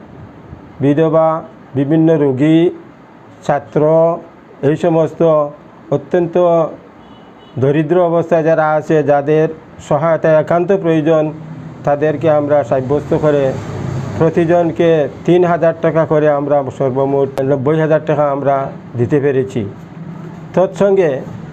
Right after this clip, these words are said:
একটি উন্নত মানের মেশিন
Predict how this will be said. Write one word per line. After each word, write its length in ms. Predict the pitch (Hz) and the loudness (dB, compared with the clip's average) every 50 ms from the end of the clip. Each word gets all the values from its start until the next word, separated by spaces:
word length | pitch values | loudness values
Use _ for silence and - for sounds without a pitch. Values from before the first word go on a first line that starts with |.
| - - - - - - - - - - - - - - - - - - - - - - - - - - - - - - - - - - - - - - | -16 -16 -16 -16 -16 -14 -14 -14 -12 -12 -12 -12 -12 -12 -12 -12 -12 -12 -12 -12 -12 -12 -12 -12 -12 -12 -12 -14 -14 -14 -14 -14 -14 -14 -14 -12 -8 -2
একটি 260 | 139 139 143 - 175 170 165 165 | -2 -2 0 0 2 2 4 4
উন্নত 300 | 160 160 170 175 175 196 | 4 4 4 2 2 2
মানের 400 | 185 175 175 170 175 175 175 175 170 | 2 2 2 2 2 2 2 2 2
মেশিন 500 | 165 156 165 165 165 185 180 175 175 | 2 0 0 0 2 2 2 4 2